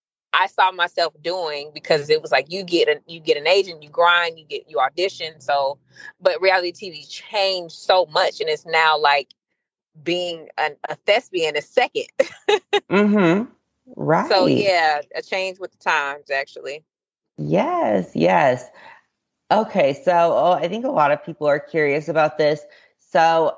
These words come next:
Speaker 2: I know you know, obviously, Melody and Martell, but you've known Martell for a lot longer. So, um, <laughs> who did you know first, and what's your, what was your relationship with him prior to the show?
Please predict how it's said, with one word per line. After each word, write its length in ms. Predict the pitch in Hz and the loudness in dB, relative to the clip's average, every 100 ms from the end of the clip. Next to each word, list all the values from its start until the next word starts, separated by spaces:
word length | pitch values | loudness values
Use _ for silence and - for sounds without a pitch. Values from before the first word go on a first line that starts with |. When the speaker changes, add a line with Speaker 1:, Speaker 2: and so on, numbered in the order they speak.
| - | -6
Speaker 2:
I 100 | - | -4
know 160 | 165 190 | 0 0
you 160 | 214 196 | 0 0
know, 260 | 180 151 - | 2 0 0
obviously, 420 | 156 156 151 151 | 0 0 -2 -4
Melody 640 | 139 139 135 135 107 87 | -2 0 0 0 -2 -4
and 140 | 139 143 | -2 0
Martell, 400 | 127 123 123 120 | -2 0 0 2
but 160 | 127 | 0
you've 100 | 143 | 0
known 280 | 135 160 160 | 0 2 2
Martell 520 | 147 139 139 170 160 | 2 0 0 2 2
for 160 | 151 135 | 2 0
a 60 | 127 | 2
lot 480 | 123 117 - 110 | 2 0 -4 -10
longer. 460 | 139 160 185 131 104 | -2 0 0 -2 -4
So, 420 | - 147 135 127 - _ _ | -2 0 2 -2 -8 _ _
um, 400 | - 175 170 160 | 0 4 4 2
<laughs> 220 | 151 - - | -2 -4 -4
who 600 | 202 165 247 - 208 233 | -4 0 -2 0 -4 -2
did 200 | 247 208 | 0 0
you 80 | |
know 180 | 190 170 | 2 2
first, 460 | 160 190 180 170 156 | 2 2 2 0 -4
and 180 | 139 143 | -4 0
what's 260 | 156 170 | -2 0
your, 360 | 160 143 131 - _ | 0 0 0 -4 _
what 180 | - 151 | -2 2
was 180 | 165 151 | 2 2
your 160 | 156 147 | 2 4
relationship 720 | 143 143 143 143 131 127 - | 4 2 0 -6 -2 -4 -2
with 160 | - | -4
him 140 | 107 101 | -2 -4
prior 480 | - 139 127 117 - | -2 2 2 0 -6
to 80 | |
the 160 | - 85 | -8 -8
show? 380 | 90 - - | -4 -4 -2